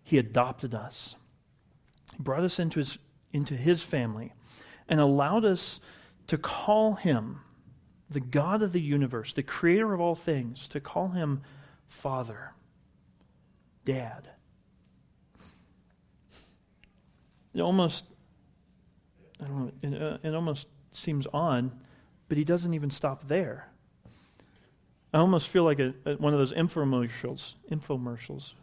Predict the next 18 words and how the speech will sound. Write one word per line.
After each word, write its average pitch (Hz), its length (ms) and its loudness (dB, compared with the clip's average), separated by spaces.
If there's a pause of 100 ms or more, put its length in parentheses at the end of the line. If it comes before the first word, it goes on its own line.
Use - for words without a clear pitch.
But 277 240 10
wait, 294 280 8
there's 247 200 6
more. 247 440 8 (720)
<laughs> - 80 0 (960)
And 240 180 12
yet, 294 420 10 (480)
that's 262 200 2
exactly 233 380 6
what 175 160 6
he 160 60 2
does. 208 480 4 (640)
"Therefore, 196 600 10 (560)
as 254 200 10
a 277 40 2
result 220 340 6
of 170 100 -4
this, - 380 0